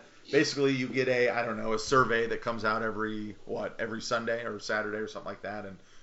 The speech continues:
coaches get to vote on who they think the top ten are, um, and then that gets published. So,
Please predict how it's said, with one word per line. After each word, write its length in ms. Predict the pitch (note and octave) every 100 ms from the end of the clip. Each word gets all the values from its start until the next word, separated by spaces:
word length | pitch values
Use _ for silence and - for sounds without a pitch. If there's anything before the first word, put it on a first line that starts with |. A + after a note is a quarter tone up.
| - -
coaches 640 | C3+ C3+ A#2+ A#2 - - G2+
get 160 | B2
to 60 | A2+
vote 280 | G#2+ A2 A2
on 220 | A2 G#2+
who 100 | F#2+
they 160 | G2
think 220 | G#2 G2+ G2
the 60 |
top 260 | F#2 F#2+ F#2
ten 200 | G2 G2+
are, 200 | F#2 F#2+ - - _ -
um, 360 | G#2+ G2+ G2 -
and 400 | G2 G#2 G2+ F#2+ -
then 240 | G#2 G#2+ G2+
that 180 | G2+
gets 160 | G2+ G2+
published. 540 | - G2 F#2 F2 -
So, 320 | G#2+ G#2+ G2+